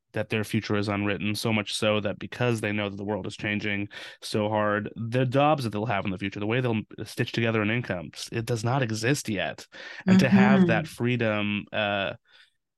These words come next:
Speaker 1: I think it is freedom. It's less of a freedom than a burden, in my opinion. But, um,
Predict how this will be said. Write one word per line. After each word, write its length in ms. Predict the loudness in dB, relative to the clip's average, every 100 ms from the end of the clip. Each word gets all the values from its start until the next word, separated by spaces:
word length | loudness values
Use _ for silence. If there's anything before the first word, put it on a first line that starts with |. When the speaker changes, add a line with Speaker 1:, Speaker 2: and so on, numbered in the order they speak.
| _
Speaker 1:
I 100 | -2
think 240 | 2 2
it 80 | 4
is 240 | 4 4 2
freedom. 560 | 0 2 2 -2 -6 -10
It's 140 | -4
less 240 | 0 2 0
of 60 |
a 20 |
freedom 420 | 2 2 2 2 0 _
than 240 | -4 -2 0
a 40 |
burden, 360 | 2 0 2 -2
in 120 | -2
my 160 | -2 -2
opinion. 460 | -4 -6 -6 -6
But, 280 | -4 -4 -4
um, 360 | -4 -4 -8